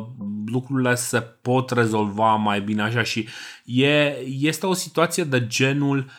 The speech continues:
„Fac chestia asta și îmi cer scuze după dacă este cazul,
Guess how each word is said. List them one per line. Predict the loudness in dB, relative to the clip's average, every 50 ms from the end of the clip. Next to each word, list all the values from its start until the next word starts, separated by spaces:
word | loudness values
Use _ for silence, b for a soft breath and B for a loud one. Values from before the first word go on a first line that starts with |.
| B B B B
„Fac | B -14 -10 0 4 4 4 4 2 -6
chestia | -2 0 0 0 0 -2 -4 0 2 4 4 4
asta | 4 2 0 -4 -6 -4 -4 -2 -2 -4 -4 -6 -10 _ -6
și | -2 2 4 4
îmi | 4 2 2
cer | 2 2 2 2
scuze | 2 -2 -2 -2 -2 -2 0 2 4 4 4
după | 4 2 0 0 0 2 0 0
dacă | 2 2 0 0 2 0 0
este | 0 0 -2 -4 -4 -6
cazul, | -6 -8 -6 -2 0 0 0 0 -4 -8 -14 -18 -16